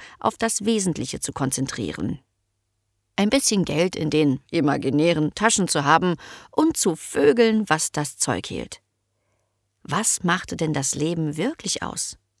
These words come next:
Richtig, das Erleben. Und dazu waren die Bewohner im Dorf der Nackten mehr als bereit. Ständig gab es etwas Neues zu organisieren.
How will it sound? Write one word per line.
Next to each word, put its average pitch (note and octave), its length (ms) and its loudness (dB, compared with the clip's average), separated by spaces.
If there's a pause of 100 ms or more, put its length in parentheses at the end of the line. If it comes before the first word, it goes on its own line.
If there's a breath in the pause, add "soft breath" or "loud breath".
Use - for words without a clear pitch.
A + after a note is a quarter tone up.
(160)
Richtig, A3 520 2 (580)
das A3 460 -2
Erleben. G3+ 640 0 (960)
Und D3 180 -2
dazu F#3 440 2 (360 loud breath)
waren F#3+ 360 4
die G3 100 -6
Bewohner E3+ 560 2
im D3+ 120 0
Dorf D#3 240 2
der D#3+ 120 0
Nackten D#3+ 500 2 (300 soft breath)
mehr F3+ 440 4
als - 280 -4
bereit. - 580 -8 (640)
Ständig F#3 580 2 (300 loud breath)
gab D#3 220 0
es F#3 120 -2
etwas - 420 -4
Neues F#3 400 2
zu - 140 -4
organisieren. - 720 -6